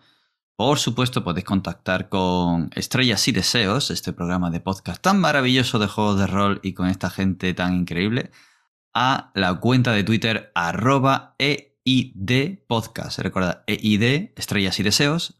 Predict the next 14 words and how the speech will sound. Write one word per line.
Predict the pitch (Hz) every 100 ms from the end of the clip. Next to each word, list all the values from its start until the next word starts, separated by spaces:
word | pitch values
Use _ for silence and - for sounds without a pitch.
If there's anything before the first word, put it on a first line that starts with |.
| _
arroba | 101 107 90 - -
E | 120 -
I | 104
D | 98 143 185 -
podcast, | - 143 - 156 170 - - _ _ _ _ _
o | 143
bien | 139 147
a | 151
la, | 98 92
la | 90 90
cuenta | - 107 104 98
de | 95
correo | 98 95 113
electrónico, | 113 110 - - 151 - 170 - _